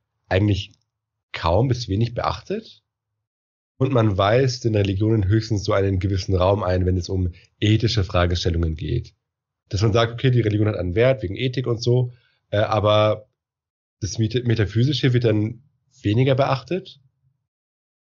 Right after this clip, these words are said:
Und wenn man mal genauer schaut, dann stellt man fest,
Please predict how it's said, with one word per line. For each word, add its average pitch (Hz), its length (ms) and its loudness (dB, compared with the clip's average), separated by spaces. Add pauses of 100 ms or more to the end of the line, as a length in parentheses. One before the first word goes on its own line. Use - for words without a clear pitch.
(220)
Und 120 520 2
wenn 113 180 2
man 143 140 4
mal 123 180 4
genauer 107 400 2
schaut, 165 640 -4 (500)
dann 113 160 0
stellt 120 240 -2
man 98 160 -4
fest, - 540 -6